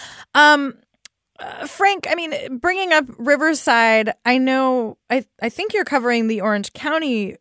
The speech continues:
D A race as well. I mean, this seems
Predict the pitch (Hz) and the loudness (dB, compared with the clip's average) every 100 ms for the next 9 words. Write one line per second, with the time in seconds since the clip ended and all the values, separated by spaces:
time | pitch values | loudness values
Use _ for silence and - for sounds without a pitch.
0 | 202 226 202 185 190 190 214 214 262 240 | -8 -4 -2 -2 -2 -2 -4 0 4 4
1 | 240 233 202 - - 247 - 254 381 - | 2 -2 -4 -12 -20 -20 -12 -2 0 2
2 | 427 480 | 2 2